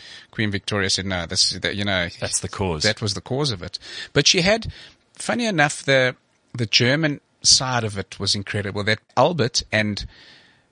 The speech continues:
Speaker 1: Queen Victoria spoke German to each other,
Speaker 2: Right.
Speaker 1: especially in private conversations, and they had to work quite hard to get the German accent out of Victoria.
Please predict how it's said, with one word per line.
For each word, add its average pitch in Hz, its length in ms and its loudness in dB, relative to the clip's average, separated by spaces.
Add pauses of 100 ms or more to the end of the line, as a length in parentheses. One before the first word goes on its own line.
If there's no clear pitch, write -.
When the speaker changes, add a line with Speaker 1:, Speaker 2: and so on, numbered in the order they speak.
(260)
Speaker 1:
Queen 139 240 0
Victoria 113 480 0
spoke - 500 0
German 104 420 -2
to - 120 -4
each - 180 -6
other, - 220 -8
Speaker 2:
Right. - 80 -4
Speaker 1:
especially 123 400 2
in 131 80 -4
private 113 340 0
conversations, 98 600 -2
and 123 180 0
they 120 60 4
had 151 160 0
to 147 120 0
work 123 220 0
quite 160 260 2
hard 120 360 4
to 110 80 -2
get 107 180 -2
the 104 60 -8
German 107 400 -2
accent 131 500 2
out 101 220 -6
of 92 100 -8
Victoria. 67 560 -8